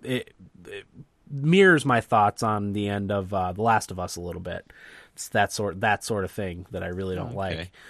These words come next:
Speaker 2: That's interesting.
Speaker 1: Um, I'd li-, I'd still like to do at some point, uh, uh, like, a spoiler episode of The Last of Us and, and just talk about the whole ending, 'cause it's really interesting to me. I've done a lot of reading on it,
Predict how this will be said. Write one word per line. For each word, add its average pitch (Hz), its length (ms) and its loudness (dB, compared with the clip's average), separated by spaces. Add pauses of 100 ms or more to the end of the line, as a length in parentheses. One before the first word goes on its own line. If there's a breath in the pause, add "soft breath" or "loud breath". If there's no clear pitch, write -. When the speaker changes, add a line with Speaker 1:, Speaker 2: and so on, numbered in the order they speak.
(100)
Speaker 2:
That's - 140 -16
interesting. 85 280 -6
Speaker 1:
Um, 92 380 -4 (920)
I'd 170 240 10
li-, 160 200 6
I'd 139 260 6
still - 240 0
like 120 240 4
to 113 80 -6
do 107 240 0
at 92 120 -4
some 98 200 -6
point, 90 460 -10
uh, 90 240 -10 (420)
uh, 90 220 -8
like, 90 200 -10
a 107 60 -6
spoiler 98 380 -4
episode 90 280 -10
of 90 40 -8
The 92 80 -6
Last 90 320 -10
of 107 80 -16
Us 87 260 -10
and, 90 200 -12 (120)
and 90 180 -12
just 92 140 -12
talk 90 220 -12
about 92 220 -14
the 90 100 -10
whole 90 180 -8
ending, 92 260 -14 (800 loud breath)
'cause 101 140 -6
it's 90 120 -12
really 95 220 -2
interesting 90 460 -10
to 90 40 -10
me. 87 120 -10
I've 90 140 -8
done 95 180 -4
a 90 60 -8
lot 90 180 -6
of 90 80 -10
reading 92 300 -8
on 90 160 -10
it, - 80 -14